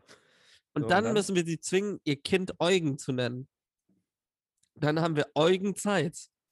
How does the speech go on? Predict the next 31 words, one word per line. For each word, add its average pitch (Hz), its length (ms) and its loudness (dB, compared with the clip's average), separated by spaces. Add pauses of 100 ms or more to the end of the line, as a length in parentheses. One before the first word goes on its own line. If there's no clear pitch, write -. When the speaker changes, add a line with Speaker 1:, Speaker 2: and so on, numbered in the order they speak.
(200)
Speaker 2:
Weil 113 120 -6
das 131 120 -6
ist 135 100 -12
ja 135 100 -6
eigentlich, 143 440 -8 (640)
ist - 140 -14
ja 123 100 -4
eigentlich 127 220 -6
Kunst, 127 440 -4 (120)
ne? 120 240 -10 (100)
Speaker 1:
Ja, 147 160 2
das 127 80 -8 (180)
Speaker 2:
Das 143 140 -2
Speaker 1:
ist 131 40 -2
Speaker 2:
ist 127 60 0
Speaker 1:
dann 110 100 0
Speaker 2:
eine - 0 -
Kun-, - 80 -4
Speaker 1:
Kunst. 170 440 -2
Speaker 2:
das - 100 -20
ist - 60 -10
ein 117 320 -8
Kunstprojekt. 120 540 -8 (280)
Wie, - 80 -10
Speaker 1:
Ja. - 80 -4 (600)
Speaker 2:
ab 139 200 -4
wann 160 160 0
ist 175 160 -6
das 151 160 -6
Projekt 143 340 -6
abgeschlossen? 107 680 -8